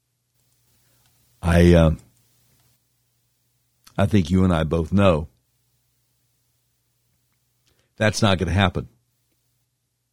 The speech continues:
Now, if it were going to happen,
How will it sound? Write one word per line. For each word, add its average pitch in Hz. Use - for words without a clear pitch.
Now, 131
if 147
it 147
were 220
going 156
to 127
happen, 123